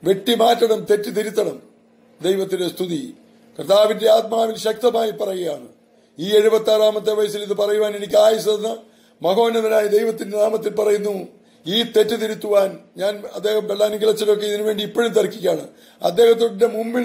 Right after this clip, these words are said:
നിന്ന് ദൈവനാമത്തിൽ ഞാൻ അപേക്ഷിക്കുകയാണ്, ദയവായി തിരുത്തുക, പിടിവാശി ഉപേക്ഷിക്കുക. പിടിവാശി, മർക്കടപുഷ്ടി, അത് ക്ഷുദ്രത്തെക്കാൾ ദോഷമാണെന്ന് പറഞ്ഞിട്ടുള്ളത് ചെവിയിൽ കേട്ട് ഹൃദയത്തിൽ കുറിക്കുക,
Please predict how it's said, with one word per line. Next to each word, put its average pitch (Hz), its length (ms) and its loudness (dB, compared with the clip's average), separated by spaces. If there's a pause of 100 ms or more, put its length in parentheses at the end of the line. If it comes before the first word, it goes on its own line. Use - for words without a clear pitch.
നിന്ന് 220 200 -6
ദൈവനാമത്തിൽ 233 680 0
ഞാൻ 220 120 -2
അപേക്ഷിക്കുകയാണ്, 190 640 0 (440)
ദയവായി 226 460 6
തിരുത്തുക, 220 640 0
പിടിവാശി 220 400 -2
ഉപേക്ഷിക്കുക. 196 680 -4 (600)
പിടിവാശി, 208 440 2
മർക്കടപുഷ്ടി, 202 840 -2 (320)
അത് 185 220 0
ക്ഷുദ്രത്തെക്കാൾ 214 800 2 (400)
ദോഷമാണെന്ന് 196 640 0
പറഞ്ഞിട്ടുള്ളത് 180 640 -4 (300)
ചെവിയിൽ 202 400 2
കേട്ട് 180 460 0
ഹൃദയത്തിൽ 190 400 0
കുറിക്കുക, 165 600 -2